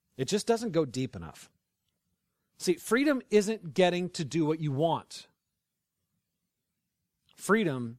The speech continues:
is wanting what will give you life and then getting to do what you want.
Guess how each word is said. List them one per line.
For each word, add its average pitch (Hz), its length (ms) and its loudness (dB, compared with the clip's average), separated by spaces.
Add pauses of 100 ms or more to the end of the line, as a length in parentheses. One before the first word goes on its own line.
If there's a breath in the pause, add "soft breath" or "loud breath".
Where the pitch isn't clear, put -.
(140)
is 127 160 -4
wanting 120 680 -4 (840)
what 127 140 -8
will 127 100 -6
give 120 180 -4
you 110 100 -8
life 98 420 -10 (1200)
and 156 160 -4
then 208 180 0
getting 117 220 -4
to 104 60 -10
do 104 140 -4
what 90 140 -10
you 110 60 -14
want. 85 180 -16